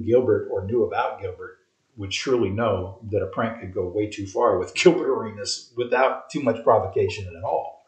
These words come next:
right? And so call a press conference. I, I don't know about call, call a press conference, but you put the story out on your own in some way, whether that's through a friendly media member or through, you know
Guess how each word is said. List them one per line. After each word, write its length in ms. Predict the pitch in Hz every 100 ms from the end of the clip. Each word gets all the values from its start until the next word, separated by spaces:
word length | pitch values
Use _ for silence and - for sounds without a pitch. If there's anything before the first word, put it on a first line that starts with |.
| 85
right? 180 | 104 - _ _ _ _ - - _ -
And 140 | 120
so 520 | - 135 113 110 - - - _ _ _ _ _ _ _ _ _ _ -
call 240 | - 170 175
a 40 |
press 200 | - 143 -
conference. 460 | 120 117 120 113
I, 240 | 123 - -
I 80 | 160
don't 100 | 175
know 80 | 117
about 240 | 98 -
call, 260 | - 120 120
call 240 | 127 90
a 40 | -
press 240 | 147 -
conference, 340 | 98 95 - -
but 140 | 120
you 80 | 104
put 160 | 170 170
the 60 |
story 480 | - - 123 117 107
out 140 | 104
on 160 | 104 104
your 200 | 92 90
own 400 | 120 101 85 95
in 80 | 104
some 320 | - 131 95
way, 320 | 104 113 - 92
whether 200 | 101 95
that's 180 | 92 -
through 180 | - 92
a 60 | -
friendly 760 | 113 101 98 92 92 90 90 104
media 320 | 110 120 117 110
member 500 | 113 113 110 101 101
or 240 | 101 92
through, 580 | - 104 101 92 87 - _ _ _ _ _
you 140 | 127 107
know 180 | 90